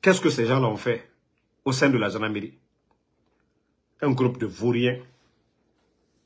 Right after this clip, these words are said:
Un groupe de vauriens, je dis bien, un groupe de vauriens qui n'ont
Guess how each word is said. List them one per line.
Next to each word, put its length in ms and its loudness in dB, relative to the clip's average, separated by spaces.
Un 120 2
groupe 280 0
de 100 -6
vauriens, 580 0
je 140 -6
dis 120 0
bien, 220 -4
un 100 6
groupe 300 0
de 80 -4
vauriens 500 6
qui 100 -2
n'ont 180 2